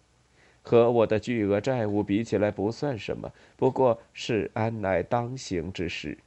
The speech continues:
西蒙很好奇，安乃究竟是自行决定的，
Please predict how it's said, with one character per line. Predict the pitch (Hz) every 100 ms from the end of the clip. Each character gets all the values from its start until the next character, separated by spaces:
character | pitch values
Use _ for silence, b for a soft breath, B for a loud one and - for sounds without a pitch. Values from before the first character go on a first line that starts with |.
| _ _ _ _ _ _ _ _ _ _ _ _ _ _ _ _ _ _ _ _ _ _ _ b b b _
西 | - 151
蒙 | 147 110 110 123
很 | - 85
好 | - 147 107
奇， | - - 76 139 _ _ _ b b b b
安 | 202
乃 | 233 208 131
究 | 185 196
竟 | 202 165
是 | 139
自 | - 226 156
行 | 113 92 117 220
决 | - 90
定 | 95 120 101
的， | 82 80